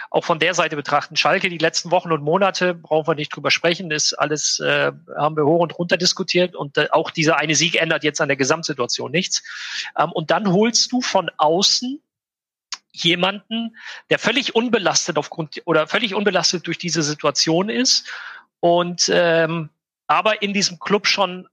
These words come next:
einen sehr, sehr hohen Stellenwert hat. Und er hat dann auch diese, diese Persönlichkeit, dahin zu kommen und sagen, „Leute, wisst ihr was? Nee, wir machen das jetzt. Hier, ihr könnt euch an mir hochziehen. Ich hab breite Schultern.“ Die hat er nicht nur wortwörtlich, sondern,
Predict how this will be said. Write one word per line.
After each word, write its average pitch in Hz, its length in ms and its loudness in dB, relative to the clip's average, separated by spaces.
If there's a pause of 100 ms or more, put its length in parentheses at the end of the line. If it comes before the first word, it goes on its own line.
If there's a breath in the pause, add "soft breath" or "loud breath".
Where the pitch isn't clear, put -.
einen 165 300 -2
sehr, 180 260 -2
sehr 180 240 2
hohen 170 200 2
Stellenwert 151 560 0
hat. 123 280 -4 (680 loud breath)
Und 165 160 -4
er 185 220 2
hat 214 160 0
dann 214 160 0
auch 180 160 0
diese, 147 600 0 (120)
diese 147 200 -2
Persönlichkeit, 202 1000 0
dahin 165 300 0
zu 220 120 0
kommen 196 280 0
und 175 100 -2
sagen, 175 240 2
„Leute, 180 180 2
wisst 196 200 -2
ihr 190 80 2
was? 185 320 0
Nee, 180 160 0
wir 160 80 2
machen 185 320 0
das 127 180 -2
jetzt. - 460 -12
Hier, 190 280 2
ihr 151 120 -4
könnt 214 240 0
euch 202 200 0
an 185 140 -2
mir 180 160 4
hochziehen. 165 420 0
Ich - 140 -6
hab 170 120 -2
breite 165 220 0
Schultern.“ 165 440 0 (420 loud breath)
Die 135 140 0
hat 156 80 0
er 175 100 2
nicht 170 200 -2
nur 160 100 2
wortwörtlich, 165 560 2
sondern, 190 400 0